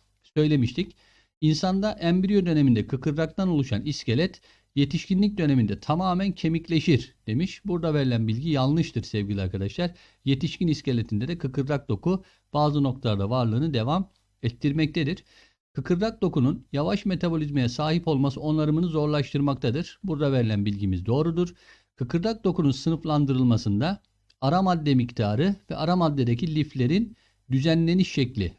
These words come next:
önemlidir bilgisi de doğrudur. Basınca ve çekmeye en dayanıklı kıkırdak tipi fibroz kıkırdaktır bilgisi de doğrudur.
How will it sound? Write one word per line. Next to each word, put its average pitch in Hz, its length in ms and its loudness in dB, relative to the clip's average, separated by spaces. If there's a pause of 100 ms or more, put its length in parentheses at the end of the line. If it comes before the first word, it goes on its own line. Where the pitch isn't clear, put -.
(140)
önemlidir 120 760 4
bilgisi 113 440 -2
de 95 140 -4
doğrudur. 175 500 0 (360)
Basınca 202 460 2
ve 156 120 0
çekmeye 147 420 -2
en 175 260 -2
dayanıklı 120 420 -2
kıkırdak 160 500 -4
tipi 151 240 -2
fibroz 139 440 -2
kıkırdaktır 127 640 -6
bilgisi 110 340 -4
de 90 140 -6
doğrudur. 170 420 0